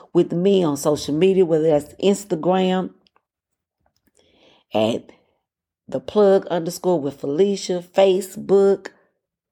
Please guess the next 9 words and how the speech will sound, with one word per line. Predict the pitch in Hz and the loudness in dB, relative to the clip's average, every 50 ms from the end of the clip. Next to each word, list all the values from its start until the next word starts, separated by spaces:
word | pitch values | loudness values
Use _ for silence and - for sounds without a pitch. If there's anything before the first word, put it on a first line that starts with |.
| _ _ - | _ _ -8
The | - 139 | -8 -8
Plug | - - - 202 196 196 190 180 | -6 -2 0 2 4 4 4 2
with | 165 190 190 190 | 0 -2 -2 -2
Felicia, | - 185 180 190 196 190 196 - - - - 156 - - | -2 0 2 2 2 0 -2 -6 -8 -6 -4 -6 -4 -4
or | - 113 104 - - - _ _ _ _ - | -4 -4 -4 -6 -8 -12 _ _ _ _ -8
Felicia | - 139 139 131 156 175 175 - - 185 | -6 -4 -2 -2 -2 -2 -2 -4 -2 -2
Williams, | 175 156 151 190 202 202 202 196 190 190 190 190 185 185 - - _ _ _ _ _ _ _ _ _ _ _ _ _ _ _ _ _ _ _ _ _ _ _ _ _ _ _ _ _ _ _ _ _ _ _ _ _ _ _ _ _ _ _ - | -2 0 2 2 4 4 2 2 0 -2 -2 -4 -4 -10 -14 -20 _ _ _ _ _ _ _ _ _ _ _ _ _ _ _ _ _ _ _ _ _ _ _ _ _ _ _ _ _ _ _ _ _ _ _ _ _ _ _ _ _ _ _ -2
direct | 135 156 143 185 190 180 202 202 196 185 | -2 0 2 2 2 4 2 2 2 0
message, | 185 180 190 196 196 202 - - 208 196 190 - - - - | 0 0 0 0 0 -2 -4 -6 -6 -6 -6 -8 -12 -20 -20